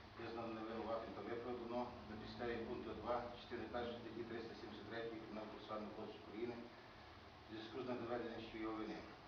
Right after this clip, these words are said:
Визнано Гідору Василя Івановича винним у вчиненні кримінального правопорушення, передбачено частиною першої статті триста шістдесят шостої Кримінального кодексу України, і призначено покарання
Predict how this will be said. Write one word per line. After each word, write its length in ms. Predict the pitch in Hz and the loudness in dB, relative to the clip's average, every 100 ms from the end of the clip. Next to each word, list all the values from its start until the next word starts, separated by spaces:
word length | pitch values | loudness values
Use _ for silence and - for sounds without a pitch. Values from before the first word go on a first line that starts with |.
| - | -2
Визнано 340 | 127 127 123 110 | 2 4 4 2
Гідору 220 | 117 123 117 | 0 2 2
Василя 300 | 113 110 113 107 | 2 0 0 2
Івановича 360 | 113 117 113 107 | 2 0 0 0
винним 240 | 113 113 104 | 0 0 -2
у 40 | |
вчиненні 280 | 101 117 107 | -2 -2 -2
кримінального 340 | 104 104 110 104 | -2 -2 0 -2
правопорушення, 600 | 104 101 107 104 117 120 117 - - - - - - - | -2 -2 -2 -2 -2 -4 -4 -6 -12 -14 -14 -14 -12 -4
передбачено 440 | 110 123 131 123 120 | 2 4 4 2 -2
частиною 300 | - 120 117 | 0 0 4
першої 260 | 120 117 107 - | 2 2 -2 -4
статті 220 | 104 113 | -4 -4
триста 240 | 113 117 113 | -2 -4 -4
шістдесят 280 | 113 104 107 - | -6 -4 -6 -4
шостої 260 | 117 120 - | -4 -2 -4
Кримінального 340 | 117 123 120 120 | -2 0 0 0
кодексу 220 | 120 - - | -2 -2 -6
України, 300 | 123 123 117 | 0 2 2
і 40 | 107 | 0
призначено 440 | 107 101 95 110 107 104 | -2 0 -2 -2 -4 -4
покарання 460 | 117 110 117 120 | 0 2 2 0